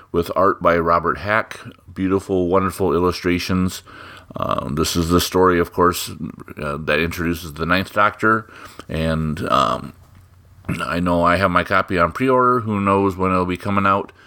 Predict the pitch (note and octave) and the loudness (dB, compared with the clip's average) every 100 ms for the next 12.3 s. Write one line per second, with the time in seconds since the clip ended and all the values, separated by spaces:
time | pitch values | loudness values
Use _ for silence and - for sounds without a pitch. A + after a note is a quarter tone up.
0 | - - - G#2+ G#2 A2+ G#2 G#2 - C#3 | -20 -12 -2 0 2 2 2 -2 0 0
1 | C3+ - - F2 F2 F#2+ F#2 G2 G2 F#2+ | -2 -8 -2 0 2 0 0 0 2 0
2 | F2+ F#2+ F#2+ G#2+ G#2+ A2 - - - - | -2 -2 0 2 2 0 -8 -20 -20 -8
3 | E2+ E2+ E2+ G#2+ G#2 G2+ F#2 F#2 G#2 G2 | -4 -4 -2 0 2 4 4 2 2 2
4 | F#2+ G2 F#2+ F#2 E2 - F2+ F2+ G2 F2+ | 2 2 2 0 -4 -4 -6 -2 0 0
5 | F#2 F#2+ G2 D3+ E3 D2+ - _ - C3+ | 2 0 2 2 2 0 -2 _ -6 -2
6 | F3+ G3+ F#3 D#3+ C#3 A#2 G#2 B2 B2 G#2+ | 0 2 2 4 2 0 -4 -4 -2 0
7 | G#2+ A#2 G#2 A#2 A2 D#2+ G2+ F#2+ F2+ F2 | 2 0 0 0 0 0 2 2 2 0
8 | E2 G2 G2+ F#2 F#2 A2 C3 G2+ F2 F#2 | 0 0 0 0 0 0 2 0 2 2
9 | G2 - - G2 G2+ B2+ C#3+ C#3 D3 C#3 | 0 -4 -12 -10 -4 -2 0 0 2 2
10 | B2 C3 C3 B2 A#2+ A2 - G2 F2+ G#2 | 2 0 -2 -2 0 0 2 0 2 0
11 | A#2+ G2+ G2+ A#2 A2+ B2+ B2+ - - - | 2 2 2 2 0 0 0 -2 -6 -2
12 | B2+ B2+ - | 0 0 -4